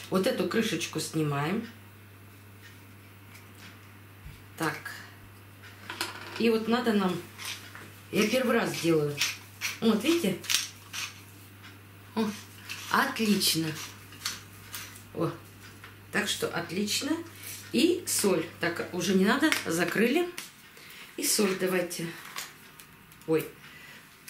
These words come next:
О, соль сразу. А соль прям тут, о, один раз. Оп, всё. Классно. Ой, запах перца пошёл вообще.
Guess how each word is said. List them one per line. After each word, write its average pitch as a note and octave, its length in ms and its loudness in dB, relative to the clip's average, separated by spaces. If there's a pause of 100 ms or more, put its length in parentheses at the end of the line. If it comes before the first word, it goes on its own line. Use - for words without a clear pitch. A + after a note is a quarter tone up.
(680)
О, G#3 80 0 (160)
соль B3 300 4
сразу. F3+ 520 2 (520)
А F#3 140 0
соль E4 300 4
прям A3+ 340 4
тут, G#3 260 -2 (140)
о, D#3+ 160 2 (160)
один E3+ 280 4
раз. C#3+ 220 -2 (420)
Оп, - 280 0
всё. - 360 0 (1400)
Классно. A#3 480 2 (280)
Ой, G3 380 6
запах G3 580 0
перца A#3+ 480 2
пошёл E3+ 420 0
вообще. E3 420 0